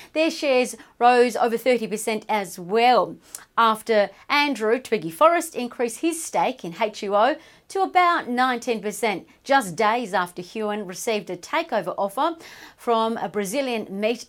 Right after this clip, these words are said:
processing company called J B S. If you pivot, though, to the lithium sector, it's really important to know the lithium sector received three huge votes of confidence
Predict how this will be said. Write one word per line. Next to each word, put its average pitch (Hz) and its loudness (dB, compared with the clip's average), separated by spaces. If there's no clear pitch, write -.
processing 196 -4
company 226 -8
called 214 -2
J 185 -8
B 160 -10
S. - -8
If 349 -4
you 349 2
pivot, 415 2
though, 233 4
to 285 -6
the 247 -2
lithium 254 -2
sector, 208 0
it's 247 -6
really 311 0
important 247 0
to - -12
know 190 -2
the 202 -6
lithium 285 -4
sector 226 -4
received 208 -4
three 254 -4
huge 269 -8
votes 190 -8
of 165 -18
confidence 190 -10